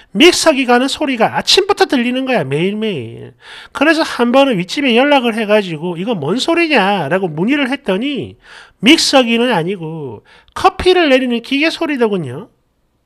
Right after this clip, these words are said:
아마 원두를 가는 뭐 그런 건가 봅니다. 음.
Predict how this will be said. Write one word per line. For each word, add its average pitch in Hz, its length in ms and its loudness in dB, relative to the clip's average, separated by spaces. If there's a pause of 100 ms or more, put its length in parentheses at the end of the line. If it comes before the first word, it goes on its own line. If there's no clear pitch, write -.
(300)
아마 143 140 -4
원두를 208 480 0
가는 196 320 2
뭐 165 140 -4
그런 233 220 -2
건가 214 200 -4
봅니다. 180 460 -8 (260)
음. 110 200 -20